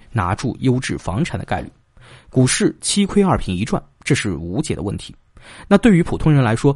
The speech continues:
买房子可能是更好的投资选择。记住，要是一线城市的核心地段房产。那从资产配置的角度来说，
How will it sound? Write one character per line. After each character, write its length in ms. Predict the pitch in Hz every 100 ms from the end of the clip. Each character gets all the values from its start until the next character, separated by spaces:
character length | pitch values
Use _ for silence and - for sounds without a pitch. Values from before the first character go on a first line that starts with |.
| -
买 300 | 123 107 78
房 260 | - 87 165
子 100 | 170
可 200 | - -
能 120 | 98
是 140 | - 101
更 240 | - 113
好 220 | - 65
的 100 | 62
投 220 | - 80
资 140 | 85 92
选 200 | 78 -
择。 160 | - - _ _
记 100 | -
住， 160 | 127 110 - -
要 180 | - 127
是 260 | - 104 - _
一 240 | 180 190
线 260 | 190 180 -
城 240 | - 85
市 140 | 117 98
的 100 | 69
核 200 | - 92
心 120 | 120
地 140 | 117
段 100 | 107
房 160 | 65 -
产。 140 | - - _ _ _
那 100 | 160
从 140 | 156 143
资 120 | 180
产 160 | -
配 140 | 104 123
置 80 | 110
的 100 | 104
角 120 | 139
度 100 | 101
来 140 | 92
说， 240 | - 113